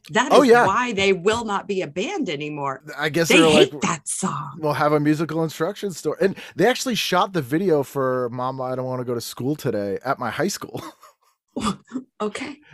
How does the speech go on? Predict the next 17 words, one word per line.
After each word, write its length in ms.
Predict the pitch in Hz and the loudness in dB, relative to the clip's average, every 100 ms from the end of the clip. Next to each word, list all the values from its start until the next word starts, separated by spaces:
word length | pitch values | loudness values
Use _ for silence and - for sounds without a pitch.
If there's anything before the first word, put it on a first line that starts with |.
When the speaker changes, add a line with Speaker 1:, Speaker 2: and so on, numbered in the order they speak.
| - | -4
Speaker 2:
And 100 | 170 | 2
my 120 | 175 | 2
old 180 | 170 180 | 4 2
high 120 | 175 | 2
school 200 | 175 175 | 0 -4
principal, 640 | 147 185 202 151 123 135 - | -4 -4 -4 -4 -4 -4 -6
Mister 280 | 139 156 156 | -4 -4 -2
LaRosa, 680 | 131 127 139 196 - 95 127 - | -2 0 0 0 -2 -10 -12 0
who 120 | 156 | 2
went 220 | 139 143 | 2 -2
to 80 | 135 | -4
jail 340 | - 143 143 | 0 2 2
for 160 | 131 131 | -2 -6
being 300 | 127 139 131 | -4 -2 -2
in 80 | 131 | -4
the 60 | |
mob, 460 | 123 160 160 127 | -2 0 0 0